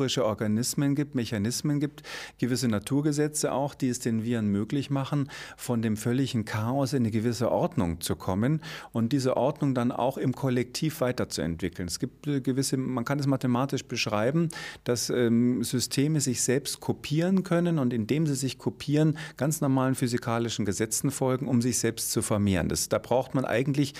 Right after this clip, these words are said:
weder eine Intelligenz noch den lieben Gott dafür. Man kann das, äh, ganz trocken naturwissenschaftlich erklären. Man darf natürlich auch daran glauben, dass da, dass da ein Schöpfer die Hand drinnen hatte.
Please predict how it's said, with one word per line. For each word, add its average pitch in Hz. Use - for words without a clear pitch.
weder 143
eine 139
Intelligenz 123
noch 131
den 123
lieben 110
Gott 110
dafür. 143
Man 123
kann 135
das, 139
äh, 160
ganz 120
trocken 123
naturwissenschaftlich 110
erklären. 104
Man 107
darf 95
natürlich 131
auch 123
daran 113
glauben, 110
dass 113
da, 117
dass 117
da 127
ein 123
Schöpfer 127
die 92
Hand 90
drinnen 85
hatte. 87